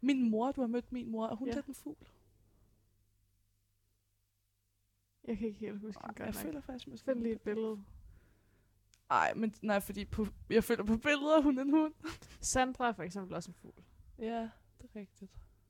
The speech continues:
Speaker 2: Øhm.
Speaker 1: Hvad med Nikolaj? Han er
Speaker 2: Fugl.
Speaker 1: lidt grænseland, ikke?
Speaker 2: Ej, fugl. Emil. Fugl.
Speaker 1: Mm, ja,
Speaker 2: <laughs>
Speaker 1: det er faktisk rigtigt.
Speaker 2: Ja.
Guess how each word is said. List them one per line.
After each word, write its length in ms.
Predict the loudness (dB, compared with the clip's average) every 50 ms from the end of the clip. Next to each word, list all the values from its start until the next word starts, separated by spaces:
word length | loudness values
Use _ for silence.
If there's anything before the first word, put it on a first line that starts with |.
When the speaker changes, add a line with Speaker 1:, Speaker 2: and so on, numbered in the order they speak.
| _ _ _ _ _ _ _ _ _ _ _ _ _ _ _ _ _ -18 -18 _ -10 -8
Speaker 2:
Øhm. 240 | -8 -8 -8 -8
Speaker 1:
Hvad 360 | -12 -14 -16 -14 -12 -8 -8 -6
med 160 | -6 -6 -6
Nikolaj? 600 | -6 -8 -8 -10 -10 -10 -10 -10 -10 -10 -10 -10 -12 -14 -18 -20 -20 -20 -20 _ -14 -12
Han 80 | -12
er 80 | -10 -8
Speaker 2:
Fugl. 180 | -6 -4 -4 -6
Speaker 1:
lidt 140 | -6 -10 -16 -18 -20 -20 -12 -10
grænseland, 580 | -8 -6 -6 -8 -8 -8 -8 -8 -8 -10 -12 -14 -18 -20 _ -16
ikke? 120 | -16 -16 -18 -20 -18 _ -2
Speaker 2:
Ej, 160 | 0 0 0 -2 -6 _ _ -20
fugl. 260 | -20 -18 -18 -18 -16 -16 -18 -18 -18 -18 -20 -20 -20 -20 -20 -20 -20 -20 -20 -18 _ -14 -14 -12 -14 -12 -10 -10 -12 -12 _ _ -16 -16 -16 -16 -18 -20 _ -20 -20 -20 -20 -20 -20 -20 -20 -20 -20 -20 -14 0 4
Emil. 480 | 4 4 6 4 4 2 2 -2 -4 -6 -8 -10 _ _ _
Fugl. 520 | -20 -20 -10 -6 -2 -2 -2 -2 -2 -4 -6 -8 -14 -20 -20 _ -20 -20 -20 -20 -20 -14 -10 -8 -8 -8 -8 -10 -14 -18 _ _ _ _ _ _ _ _ _ _ _ _ _ _ _ _ _ _ _ _ _ _ _ _ _ _ _ _ _ _ _ _ _ _ _ _
Speaker 1:
Mm, 400 | -6 -6 -4 -4 -4 -6 -8 -10 -10 -8
ja, 200 | -6 -4 -4 -6 -8 -12 -16
Speaker 2:
<laughs> 120 | -14 _ 12
Speaker 1:
det 60 | 12 12
er 320 | 12 12 12 12 12 12 12 12
faktisk 200 | 10 6 2 2
rigtigt. 360 | 0 -4 -8 -10 _ -20 -20 _ _ -2
Speaker 2:
Ja. 140 | 0 0 0